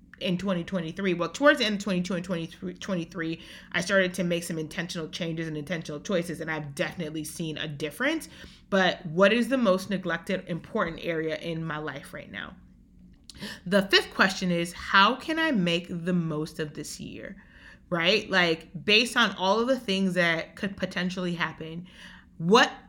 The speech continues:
do I have control over that can make this year, like, the best year ever for me? Um, and I sit and I think about that and I write it out and I dream and I don't let my, my voice, my inner voice stop me from,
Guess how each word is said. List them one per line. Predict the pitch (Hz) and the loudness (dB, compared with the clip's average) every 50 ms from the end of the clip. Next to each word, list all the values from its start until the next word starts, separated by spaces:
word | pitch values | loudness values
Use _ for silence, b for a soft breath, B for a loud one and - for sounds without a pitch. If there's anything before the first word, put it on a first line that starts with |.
| - - - 185 | -16 -14 -10 -4
do | 196 208 196 208 | -2 0 6 8
I | 196 196 | 8 8
have | 196 202 208 180 185 196 202 | 8 8 8 8 8 6 4
control | - 180 175 175 - 190 175 185 180 | 0 -2 -2 -2 -2 -2 0 0 0
over | 170 156 156 156 151 | 0 -2 -2 -4 -4
that | 165 143 - | -4 -4 -4
can | - - 180 170 165 160 | -4 -4 -4 -2 -2 -2
make | 160 165 160 - - | -4 -4 -4 -6 -10
this | 160 160 - - - | -10 -10 -8 -6 -6
year, | 180 170 160 156 165 180 - - | -4 -4 -4 -4 -6 -10 -10 -10
like, | 170 - - - | -12 -12 -8 -4
the | - 180 | -4 -4
best | 156 139 - 180 147 - - - - - | -4 -4 -6 -6 -6 -6 -8 -10 -10 -10
year | 156 151 143 - - - | -8 -8 -8 -8 -10 -10
ever | - - - - - 190 - B B B B B B B | -12 -10 -10 -12 -14 -14 -16 B B B B B B B
for | - - 170 | -6 -4 -4
me? | 147 - - - 190 - B B B B B B B B 180 | -4 -4 -6 -8 -10 -12 B B B B B B B B 0
Um, | 175 170 160 156 151 151 156 | 2 2 2 2 0 0 -2
and | 170 160 160 | -2 0 0
I | 160 156 | 0 0
sit | - - - 170 | -2 -2 -4 -4
and | 160 156 | -4 -4
I | 151 | -6
think | 147 - 170 160 | -6 -6 -6 -4
about | 156 160 151 151 | -2 -4 -4 -2
that | 165 156 | -2 -4
and | 156 151 | -4 -4
I | 151 | -6
write | 147 151 151 151 | -4 -4 -4 -4
it | 156 | -2
out | 156 147 - | -2 -2 -2
and | - 156 | -2 -4
I | 156 160 | -6 -4
dream | 160 151 165 156 156 165 160 160 | -4 -4 -4 -4 -4 -4 -4 -2
and | 156 156 | -4 -4
I | 151 151 | -4 -4
don't | 143 151 170 160 165 165 | -4 -2 -2 -2 -2 -2
let | 170 165 - - 165 | -4 -4 -4 -4 -4
my, | 165 160 156 156 156 151 151 156 156 170 B B B B B | -2 0 2 2 2 0 -2 -4 -6 -8 B B B B B
my | - 175 165 170 | 0 2 2 2
voice, | 170 151 143 185 180 180 180 180 180 185 | 2 2 2 4 6 6 6 4 4 2
my | 185 175 - | 2 2 4
inner | - 190 180 180 175 | 4 6 6 6 4
voice | 175 175 175 175 175 175 | 4 4 4 4 4 2
stop | - - - 208 175 170 - - | -2 -2 2 4 4 4 4 2
me | 175 165 165 165 160 | 0 -2 -2 -2 -4
from, | - - - 175 165 160 160 151 160 156 147 | -2 -2 0 0 0 0 0 -2 -4 -4 -8